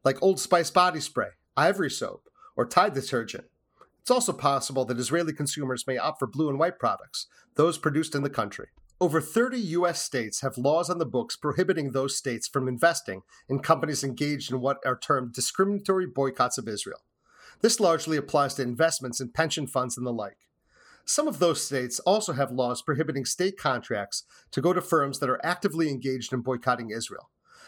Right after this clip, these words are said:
A number of these states are currently reviewing how to proceed with Ben and Jerry's specifically,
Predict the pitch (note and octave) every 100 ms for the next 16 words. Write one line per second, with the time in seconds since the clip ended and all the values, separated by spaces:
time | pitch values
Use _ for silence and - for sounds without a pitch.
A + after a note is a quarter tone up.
0 | - D#3 A3+ C4+ F#3 D3+ C#3 - B2 A#2
1 | C3 - G#3 G3+ E3 C#3+ A#2+ C3+ B2 -
2 | E3 F#3 G3 - D3 B2+ B2 - C#3+ D3
3 | C#3+ C3+ A#2 A#2+ - C#3 - F3+ B2 G#2
4 | F#2+